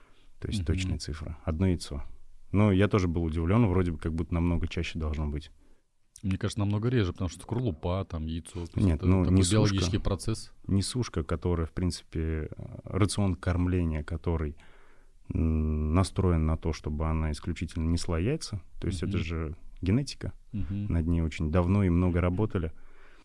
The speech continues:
Speaker 1: Вот, она, в принципе, способна на такие вещи. То есть там даже ниже были цифры, ну, на викторине шесть часов, семь часов. Вот я, наоборот, в сторону меньшего смотрел.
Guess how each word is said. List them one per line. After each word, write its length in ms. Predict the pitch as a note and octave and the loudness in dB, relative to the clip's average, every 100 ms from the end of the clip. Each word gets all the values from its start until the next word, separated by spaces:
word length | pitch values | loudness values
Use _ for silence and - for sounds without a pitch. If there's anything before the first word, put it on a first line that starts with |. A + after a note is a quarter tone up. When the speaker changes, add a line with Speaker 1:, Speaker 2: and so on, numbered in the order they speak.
| - | -10
Speaker 1:
Вот, 380 | F#2 F2 E2 - | -4 -2 -2 0
она, 380 | E2+ G2 C3 C3+ | 4 4 4 2
в 40 | |
принципе, 340 | - B2 - - | 2 2 0 -10
способна 480 | - B2+ - D#2+ | -6 -4 -2 -2
на 60 | D2 | -2
такие 300 | D2 - D2+ | -4 -6 -6
вещи. 280 | C#2 - - - | -6 -10 -16 -10
То 80 | - | -4
есть 140 | E2 - | -2 4
там 140 | A2+ | 6
даже 240 | A2+ G2+ | 6 8
ниже 340 | G#2 A2 B2 F2+ | 8 8 8 4
были 200 | D#2 D2+ | 0 -2
цифры, 400 | - B2 - E2 C#2+ | -2 -4 -2 -6 -4
ну, 340 | E2+ G2+ E2+ D2 | -2 2 2 2
на 100 | E2+ | 0
викторине 500 | E2 - E2+ D#2 D2 | 0 -2 -2 0 -2
шесть 300 | - A2+ - | -2 -2 -4
часов, 340 | - F2+ D#2 | -8 -6 -6
семь 220 | - F#2+ | -2 -2
часов. 400 | F#2+ - E2 D#2+ - | -2 -6 -8 -8 -8
Вот 200 | F2 E2 - | -6 -6 -4
я, 160 | F2+ F#2 | 0 2
наоборот, 320 | F#2+ F#2+ E2 | 2 2 0
в 20 | |
сторону 300 | - F2 E2+ | -2 0 2
меньшего 320 | F2 E2 - | 2 2 -2
смотрел. 460 | D2 F2 D#2 D#2+ D2+ | -4 -4 -4 -4 -6